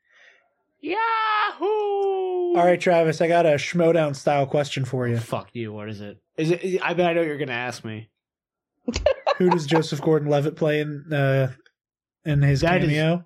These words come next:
Speaker 1: that is not at all what I thought you were about to say.
Speaker 2: What do you think I was about to
Speaker 1: I thought you
Speaker 2: say?
Speaker 1: were about to tell me to name that, the species of animal they're writing, 'cause I have no fucking clue.
Speaker 2: Fathier,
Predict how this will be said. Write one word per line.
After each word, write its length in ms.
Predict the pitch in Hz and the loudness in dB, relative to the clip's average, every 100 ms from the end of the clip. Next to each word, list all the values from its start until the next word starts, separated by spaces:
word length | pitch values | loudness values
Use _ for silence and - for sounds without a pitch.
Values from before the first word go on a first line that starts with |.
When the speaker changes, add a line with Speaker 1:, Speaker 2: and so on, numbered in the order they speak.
| 131 | -6
Speaker 1:
that 200 | 151 185 | -2 0
is 180 | 175 156 | -2 -4
not 440 | 165 180 196 180 | -2 0 2 2
at 80 | 170 | 2
all 200 | 165 160 | 2 4
what 100 | 156 | 2
I 100 | 156 | 2
thought 280 | 160 160 147 | 0 0 0
you 80 | 147 | -2
were 80 | 151 | -2
about 300 | 147 143 - | 0 -2 -6
to 60 | |
say. 480 | 117 - 135 123 107 - | -8 -4 -2 -4 -6 0
Speaker 2:
What 160 | 160 | 4
do 60 | 156 | 4
you 80 | 151 | 4
think 160 | 156 | 2
I 40 | 151 | 4
was 140 | 139 | 2
about 200 | 135 131 | 2 0
to 100 | 143 | 0
Speaker 1:
I 20 | |
thought 60 | 165 | 2
you 100 | 180 | 4
Speaker 2:
say? 40 | |
Speaker 1:
were 60 | 175 | 4
about 100 | 175 | 0
to 60 | 143 | 0
tell 140 | 175 | 2
me 80 | 165 | 2
to 60 | 151 | 0
name 260 | 151 160 165 | 2 2 2
that, 200 | 131 - - | -2 -4 -6
the 140 | 143 | -4
species 440 | - 160 160 160 147 | -2 -2 0 0 0
of 80 | |
animal 340 | 127 160 160 139 | 0 0 0 0
they're 120 | 131 | 0
writing, 320 | 127 127 127 | 0 0 -2
'cause 100 | 127 143 | 0 0
I 40 | |
have 100 | 139 | 2
no 180 | 113 143 | 2 2
fucking 380 | - 131 113 110 | 2 -2 -2 -2
clue. 260 | 117 110 | 0 0
Speaker 2:
Fathier, 680 | 98 - 170 151 135 127 120 | 0 0 2 2 2 0 -2